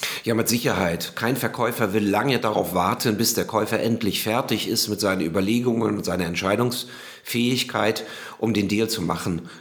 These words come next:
Es ist so, wie Sie sagen, der mit dem Hänger am Gartenzaun steht und sagt, „Komm, lad auf, ich geb dir neun Euro“, hat natürlich die Karten ganz weit vorne und wird auch den Trumpf ziehen können und das Geschäft gut zum Abschluss bringen können.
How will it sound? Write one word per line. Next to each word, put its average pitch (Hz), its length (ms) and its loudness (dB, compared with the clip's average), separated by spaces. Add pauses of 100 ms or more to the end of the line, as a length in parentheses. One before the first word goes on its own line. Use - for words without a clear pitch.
Es 120 80 -6
ist 104 120 0
so, 120 160 2
wie 113 60 2
Sie 87 160 -2
sagen, 90 320 0
der 110 140 2
mit 113 120 0
dem 92 120 2
Hänger 123 320 2
am 104 120 0
Gartenzaun 113 540 2
steht 110 320 0
und 101 80 0
sagt, 98 220 0
„Komm, 120 220 0
lad 98 220 2
auf, 110 260 2
ich - 120 -6
geb - 160 0
dir 92 120 0
neun 92 200 0
Euro“, 107 460 0 (320)
hat - 200 -4
natürlich 95 460 0
die - 140 -10
Karten 90 500 -2 (600)
ganz 101 380 0
weit 85 240 0
vorne 101 640 2
und 92 460 0
wird 123 200 0
auch - 140 0
den 80 220 -4
Trumpf - 320 -6
ziehen 92 320 2
können 98 360 0
und 90 140 0
das 87 160 -2
Geschäft - 340 -4
gut 107 200 0
zum 80 120 2
Abschluss - 360 0
bringen 73 260 -2
können. - 200 -10